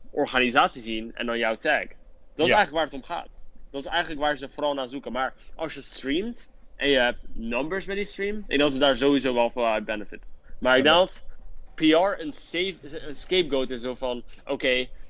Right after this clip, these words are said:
Speaker 1: I'm good, and that's kinda all I have," maar dat, ik, ik heb wel screen time op toernooien, weet je wel. En dat is, dat is een big
Speaker 2: Ja.
Speaker 1: thing, dat is een big thing.
Speaker 2: Ik, ik, ik, hoe ik het, zeg maar, altijd zie met P R mensen, wat ik vind wel een leuke vraag om het over te hebben.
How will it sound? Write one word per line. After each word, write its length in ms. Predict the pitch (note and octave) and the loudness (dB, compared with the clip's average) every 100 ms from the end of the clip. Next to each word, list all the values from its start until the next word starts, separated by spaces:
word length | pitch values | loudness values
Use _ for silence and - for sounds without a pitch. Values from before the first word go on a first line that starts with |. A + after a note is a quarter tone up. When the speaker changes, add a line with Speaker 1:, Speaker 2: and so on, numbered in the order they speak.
| - - - C3+ | -14 -20 -8 -2
Speaker 1:
I'm 140 | C#3+ B2+ | -2 2
good, 380 | D3+ G3 G3 - - - - | 2 2 0 -8 -12 -10 -8
and 160 | A#2+ B2 | -6 -6
that's 220 | B2+ - | -6 0
kinda 260 | D#3 F3+ | 4 4
all 240 | F3+ F#3 F#3+ | 4 4 4
I 40 | |
have," 240 | F#3 G3 G#3 - - | 2 -2 -6 -10 -10
maar 300 | B2 B2 A#2+ | -6 -6 -6
dat, 280 | C#3 - - - | -10 -10 -12 -8
ik, 240 | D#3+ D3 | -6 -6
ik 100 | D#3 | -6
heb 100 | D#3 | -2
wel 140 | E3 D#3+ | -2 -2
screen 320 | - E3 C#3+ | -4 -2 -2
time 220 | C3 A#2 | -2 -4
op 120 | A2 | -8
toernooien, 320 | - C3+ A#2 G#2 | -6 -4 -4 -4
weet 80 | G#2 | -6
je 40 | |
wel. 100 | A2+ | -4
En 60 | A#2+ | -4
dat 120 | C3+ | -4
is, 60 | |
dat 120 | E3 C3 | 0 2
is 60 | |
een 120 | B2 | 4
big 80 | A#2 | 4
Speaker 2:
Ja. 120 | A2+ G#2+ | 4 2
Speaker 1:
thing, 120 | G2+ | 0
dat 120 | F#2 | -2
is 60 | - | -6
een 80 | |
big 120 | A#2 A2 | -8 -8
thing. 160 | - - - - - - - - - | -10 -14 -18 -20 -16 -12 -12 -12 -8
Speaker 2:
Ik, 140 | B2 - | -6 -2
ik, 200 | D#3 - | -2 -2
ik, 200 | G3 - | -6 -2
hoe 220 | E3 G3 | 4 6
ik 60 | |
het, 80 | A3+ | 6
zeg 100 | - | 4
maar, 80 | A3+ | 4
altijd 160 | G3+ F#3+ | 2 0
zie 100 | G3+ | -2
met 200 | F3 - | -2 -2
P 40 | |
R 240 | C#3+ C3 D#3+ | 4 6 6
mensen, 180 | D#3 - | 2 -2
wat 100 | C#3+ | -4
ik 80 | - | -2
vind 160 | D3 | -2
wel 100 | B2+ | 0
een 60 | A2+ | 0
leuke 160 | A2+ | -2
vraag 300 | - A2+ A2+ | -4 -2 -2
om 120 | A#2+ A2 | -2 -4
het 140 | - | -2
over 220 | A2 A2+ | -4 -2
te 60 | G#2 | 0
hebben. 220 | A2 C3 | 2 2